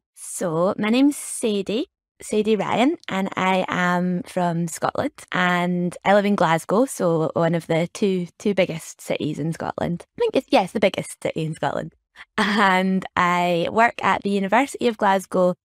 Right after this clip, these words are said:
um, as a lecturer in languages and intercultural studies. I just started two weeks ago, so it's all quite,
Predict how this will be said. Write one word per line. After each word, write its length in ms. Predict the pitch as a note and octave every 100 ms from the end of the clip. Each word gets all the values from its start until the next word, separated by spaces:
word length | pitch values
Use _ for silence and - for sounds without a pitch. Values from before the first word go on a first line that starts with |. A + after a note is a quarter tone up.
| _ _ _ -
um, 320 | F3+ F3 F3+
as 220 | F3 F3
a 60 | -
lecturer 600 | F#3+ G#3+ - - G#3 F#3+
in 200 | - F#3
languages 540 | F#3 F#3+ G3+ G3 G3
and 100 | F3+
intercultural 720 | - F3 F#3 - F3 - G3
studies. 420 | F#3 F3+ F#3+ D#4+ -
I 60 | F3
just 160 | F3+
started 360 | - F#3+ - F#3+
two 160 | - F#3+
weeks 300 | F3+ - -
ago, 260 | F3 A3+
so 240 | C#4 - E3+
it's 160 | -
all 140 | F#3+ F#3
quite, 400 | - F#3 E3+